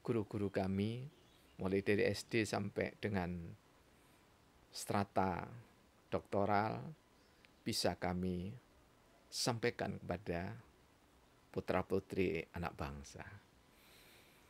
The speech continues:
Pemirsa yang dirahmati oleh Allah, mengapa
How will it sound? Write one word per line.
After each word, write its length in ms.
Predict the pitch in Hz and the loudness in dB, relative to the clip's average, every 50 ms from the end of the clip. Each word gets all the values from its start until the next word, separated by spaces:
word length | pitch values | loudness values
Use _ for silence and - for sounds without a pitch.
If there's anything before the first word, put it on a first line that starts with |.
| - - - - - - - - - - - - - | -20 -20 -20 -20 -20 -20 -20 -20 -20 -20 -20 2 8
Pemirsa 460 | - 165 170 202 226 202 - 175 170 | 10 10 12 12 10 8 8 8 8
yang 100 | 160 143 | 10 10
dirahmati 540 | 135 139 127 110 110 110 110 104 - 104 95 | 8 8 8 8 6 4 4 6 6 4 4
oleh 160 | 90 85 78 | 6 4 4
Allah, 320 | 78 80 80 - - 220 - - - - - - - - - _ - - _ - - - - - - - - | 4 4 2 0 0 -2 -4 -10 -20 -20 -20 -20 -20 -20 -20 _ -20 -20 _ -20 -20 -18 -18 -18 -18 -6 -2
mengapa 720 | 127 135 139 139 139 - - - 139 117 101 101 143 190 | 0 2 4 4 4 4 4 4 6 6 6 4 2 0